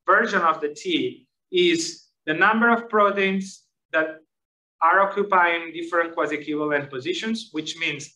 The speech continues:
I give you those proteins, three, you apply icosahedral symmetry, and you're gonna recover the structure. If you want to look at from a more visual point of view, it relates to the question that, that Naveen asked later about the colors.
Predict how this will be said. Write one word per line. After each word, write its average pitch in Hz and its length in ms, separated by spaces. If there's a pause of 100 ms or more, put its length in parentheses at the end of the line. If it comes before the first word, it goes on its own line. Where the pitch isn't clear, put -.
I 135 60
give 220 200
you 262 100
those 240 200
proteins, 190 560 (140)
three, 156 440 (280)
you 147 100
apply 208 440
icosahedral 202 520
symmetry, 220 680 (340)
and 156 100
you're 175 160
gonna 170 140
recover 151 400
the 127 100
structure. - 460 (640)
If 185 160
you 190 100
want 254 300
to 269 100
look 247 180
at 240 140
from 208 220
a 180 120
more 190 240
visual 208 340
point 196 260
of 170 100
view, 220 480 (160)
it 170 160
relates 185 440
to 220 60
the 208 140
question 196 380
that, 185 220 (300)
that 160 260
Naveen 180 540
asked 175 400 (220)
later 147 720 (880)
about 151 440
the 143 80
colors. 147 600